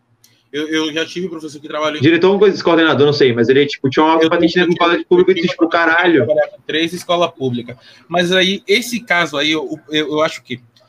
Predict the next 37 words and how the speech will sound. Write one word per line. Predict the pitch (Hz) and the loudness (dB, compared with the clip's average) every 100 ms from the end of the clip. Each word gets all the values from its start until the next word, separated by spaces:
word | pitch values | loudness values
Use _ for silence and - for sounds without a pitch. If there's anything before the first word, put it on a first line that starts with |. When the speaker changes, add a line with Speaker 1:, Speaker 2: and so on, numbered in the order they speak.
| _ | _
Speaker 1:
pô, | 160 160 | -2 -2
o | |
caso | 147 160 | 0 -2
eu | 156 | -2
vou | 151 | -4
dar, | 156 | -2
eu | 156 143 | -2 -4
vou, | 147 | -8
vou, | 143 165 160 | -4 -4 -2
vou, | 180 185 151 | -4 -4 -8
vou | 151 208 208 _ | -4 -4 -4 _
pegar | 180 170 170 | -4 -2 -2
a | |
linha | 165 190 | -2 -4
de | |
raciocínio | 185 175 165 165 175 | -4 -6 -10 -12 -10
pra | 170 | -8
gente | 165 170 | -8 -6
não | 151 190 | -6 -6
sair | 214 - 170 160 | -6 -4 -4 -4
dessa | 175 175 170 | -8 -10 -10
linha | 165 | -10
de | 151 | -10
raciocínio, | 151 151 139 - 127 131 135 _ _ - - _ _ _ - | -10 -10 -14 -12 -12 -12 -14 _ _ -20 -20 _ _ _ -4
é, | 139 139 135 135 131 127 123 120 117 113 123 123 _ _ _ _ _ _ _ _ _ _ _ _ | 0 2 2 2 2 0 0 -2 -4 -8 -14 -20 _ _ _ _ _ _ _ _ _ _ _ _
do, | 143 156 165 | -8 -6 -4
do, | 160 | -4
da | 160 170 | 0 0
valorização | 170 202 196 180 180 - | 2 2 2 0 -4 -6
do | 175 | -10
professor | 175 165 147 - 123 - _ | -8 -12 -14 -12 -12 -12 _
e | 139 | -6
da | 151 | -6
violência | 156 202 175 165 190 190 | -2 -2 -2 -4 -6 -8
dentro | 147 185 196 180 | -6 -8 -8 -8
das | 190 180 | -8 -8
escolas. | 175 - 113 107 - | -12 -10 -10 -12 -18